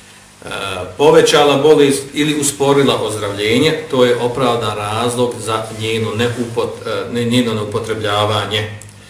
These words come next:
A to je došlo u Kuranskoj, "Wa in kuntum marda", znači, ako ste bolesni. E, a naravno, tu imamo i onaj poznati hadis, e, takozvani, jel,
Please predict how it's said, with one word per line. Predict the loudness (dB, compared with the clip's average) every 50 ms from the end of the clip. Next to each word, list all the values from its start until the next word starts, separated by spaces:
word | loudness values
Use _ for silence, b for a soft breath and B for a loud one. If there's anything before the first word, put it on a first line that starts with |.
| B B B B B B B B B B -12
A | -10 -10 -6
to | 0 2 2
je | 2 2
došlo | 0 0 -2 -4 -6
u | -6
Kuranskoj, | -6 -8 -8 -6 -6 -6 -6 -6 -6
"Wa | -6 -6
in | -8 -8
kuntum | -8 -8 -8 -8 -10 -12
marda", | -10 -10 -10 -8 -8 -10 -10
znači, | -10 -12 -12 -12 -12
ako | -12 -12 -12 -12 -12
ste | -12 -12 -12
bolesni. | -12 -10 -8 -8 -8 -8 -6 -6 -6 -6 -6 -8
E, | -12 -14 -16 -20 -20 -20 -20 -20 -20 -20 B B B B B B B B B B B B B B B B B B B B B -20 -18 -14 -10 -8 -6 -6 -6 -6 -6 -6 -4
a | -2 -2 0 0 -2 0
naravno, | 0 0 0 0 -2 -2
tu | -4 -2 -2 -2
imamo | 0 0 -2 -2 -2 -2
i | -4
onaj | -6 -6 -8 -6 -4
poznati | -2 -2 -2 -2 -4 -4 -4 -6 -6 -4 -4 -4 -4 -4 -8 -16 -20 -20 -20 -14 -8
hadis, | -6 -6 -6 -4 -4 -2 -2 0 0 0 0
e, | -2 -6 -18 -20 -20 -20 -20 -20 -20 -20 -20 -20 -20 B B B B B B B B B B B B B B B -20 -18 -16 -14 -10 -10 -8 -8 -8 -8 -8 -8 -8 -10 -10 -12 -14 -18 -20 -20 -20 -20 -20 -20 -18
takozvani, | -16 -16 -12 -10 -8 -8 -6 -6 -8 -8 -8
jel, | -10 -10